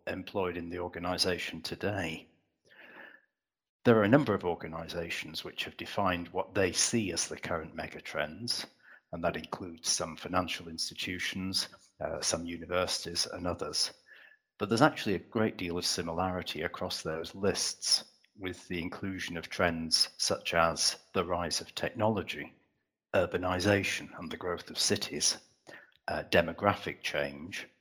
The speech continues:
uh, climate change, and resource scarcity. And when we look at some of these, it quickly becomes clear that there are definite implications for the management of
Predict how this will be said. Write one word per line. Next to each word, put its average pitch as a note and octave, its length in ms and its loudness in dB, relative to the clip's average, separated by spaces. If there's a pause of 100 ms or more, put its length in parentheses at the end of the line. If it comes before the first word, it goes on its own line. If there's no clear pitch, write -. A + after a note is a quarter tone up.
(460)
uh, E2+ 140 0 (120)
climate G2 540 4
change, E2 580 -6 (220)
and E2 380 0 (160)
resource F2+ 400 2
scarcity. - 880 -2 (920)
And B2 100 8
when D#3+ 120 10
we E3+ 120 6
look C#3 280 6
at - 100 0
some E2+ 220 0
of - 140 -10
these, - 480 -6 (400)
it A#2+ 160 2
quickly - 340 -4
becomes - 460 -2
clear E2+ 340 2
that - 220 -4
there F#2+ 100 6
are F#2+ 180 10
definite F#2 480 0
implications - 880 -4 (320)
for G2+ 220 2
the E2 80 -6
management D#2 560 -6
of F2+ 80 -8